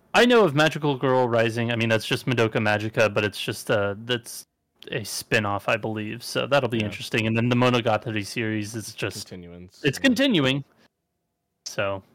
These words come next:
Speaker 2: Yeah.
Speaker 1: um,
Speaker 2: Nothing
Speaker 1: moving on from up there, if Macross, that would be an interesting remake. If Macross is getting a new,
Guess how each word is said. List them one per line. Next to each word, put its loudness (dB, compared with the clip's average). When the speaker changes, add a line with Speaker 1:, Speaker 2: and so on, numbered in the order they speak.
Speaker 2:
Yeah. 0
Speaker 1:
um, -8
Speaker 2:
Nothing 2
Speaker 1:
moving 2
on 0
from -4
up 0
there, 4
if 2
Macross, 0
that 4
would 4
be 2
an 2
interesting -2
remake. -6
If -4
Macross -2
is -4
getting 0
a 0
new, -2